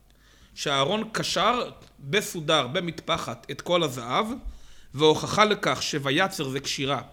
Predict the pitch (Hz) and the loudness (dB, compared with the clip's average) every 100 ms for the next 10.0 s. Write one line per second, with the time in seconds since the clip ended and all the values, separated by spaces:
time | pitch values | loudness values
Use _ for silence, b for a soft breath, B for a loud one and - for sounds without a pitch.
0 | - b b b b b 143 190 156 - | -20 b b b b b 0 0 0 0
1 | 185 156 143 - 139 214 262 190 170 196 | 0 0 -6 -4 0 2 2 0 0 0
2 | 190 185 170 190 175 - 151 147 120 175 | 0 -2 -2 -2 -4 0 0 0 -2 0
3 | 254 - - B B B B B - 208 | 0 -2 -20 B B B B B 2 4
4 | 240 - - - 220 175 120 - - - | 4 2 -2 0 2 2 -2 -12 -20 -20
5 | - 123 165 185 170 170 - 131 165 135 | -18 -2 2 2 2 -2 -4 -2 0 0
6 | - - 127 147 - 123 113 113 247 302 | -2 -6 0 2 2 -2 -4 -2 0 -2
7 | - - - - b b b b b b | -6 -16 -20 -20 b b b b b b
8 | 135 240 262 - - 151 151 - 202 165 | 2 4 4 0 -10 -8 -6 0 2 2
9 | - 202 175 160 165 147 123 - 247 | -2 -2 -4 -4 -2 -2 -2 0 0